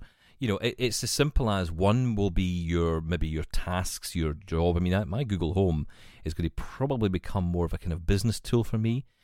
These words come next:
Um, it's gonna read my emails. It's gonna do all that kind of stuff through Gmail and all that.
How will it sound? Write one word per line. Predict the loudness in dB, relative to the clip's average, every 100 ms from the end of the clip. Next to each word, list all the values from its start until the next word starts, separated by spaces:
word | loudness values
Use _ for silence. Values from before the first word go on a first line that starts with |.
| -20 -20 -8 -2
Um, | 0 0 -2 -6
it's | -2
gonna | 0
read | 2
my | 2
emails. | 6 8 8 6 2
It's | -6
gonna | -6 -4
do | -2
all | 0
that | 0 -2
kind | -4
of | -2
stuff | -2 -4
through | -4 -6
Gmail | -2 0 2 2
and | 0
all | 0
that. | -2 -4